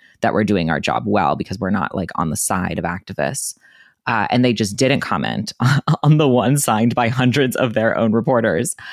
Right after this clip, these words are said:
And when someone asked, like, "Does this, does this response apply to both of them?" He was just like, "Oh, yeah, yeah, no, both of them." And so they're literally not even dignifying it with a reply. And their implied reply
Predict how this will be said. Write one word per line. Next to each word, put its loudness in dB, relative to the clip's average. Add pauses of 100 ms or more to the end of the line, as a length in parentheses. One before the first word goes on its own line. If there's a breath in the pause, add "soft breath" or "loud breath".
(400 loud breath)
And 2
when 2
someone 2
asked, -2
like, 0 (140)
"Does 2
this, 2 (220)
does 0
this 2
response 0
apply -2
to 0
both 0
of 0
them?" 2
He 2
was 2
just 0
like, 0
"Oh, 4
yeah, 4
yeah, 0
no, 0
both -2
of -6
them." 0
And 2
so 2
they're 0
literally 2
not 2
even 4
dignifying 0
it -4
with 2 (100)
a 2
reply. 0
And 4
their 4
implied 0
reply -2